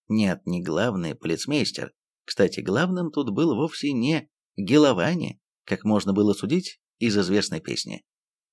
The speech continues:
а какой-то персонаж по фамилии Буряк. Весь такой упитанный, с красной гипертонической физиономией, но появившийся совершенно не походил на своего шефа. Крепенький, вертлявый,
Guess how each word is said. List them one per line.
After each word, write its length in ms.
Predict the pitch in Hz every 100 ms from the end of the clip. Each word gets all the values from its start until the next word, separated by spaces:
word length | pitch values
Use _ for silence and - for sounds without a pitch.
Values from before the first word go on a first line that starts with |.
| -
а 80 |
какой-то 380 | 190 220 226 214
персонаж 640 | 165 151 - 151 196 185 -
по 100 | 127
фамилии 460 | 143 160 160 147
Буряк. 540 | 120 113 131 90 55 - - _ _ _ _ _ _ _ _ _ _ _
Весь 340 | 101 139 180
такой 460 | - 151 151 143 110
упитанный, 720 | 101 98 - 180 165 156 143 95
с 100 | -
красной 800 | 104 151 - 131 135 107 92 _
гипертонической 920 | 92 95 - 98 104 107 95 - 92
физиономией, 920 | 90 85 76 90 156 160 151 120 90 _ _ _ _ _ -
но 220 | 82 160
появившийся 800 | - 175 151 196 180 165 - 139
совершенно 540 | - 123 - 175 165
не 180 | 147 135
походил 600 | 120 120 117 170 139 -
на 160 | - 127
своего 380 | - 123 120 104
шефа. 420 | - 73 - - _ _ _ -
Крепенький, 640 | 135 151 151 135 120 131
вертлявый, 840 | 113 92 - 95 127 131 117 -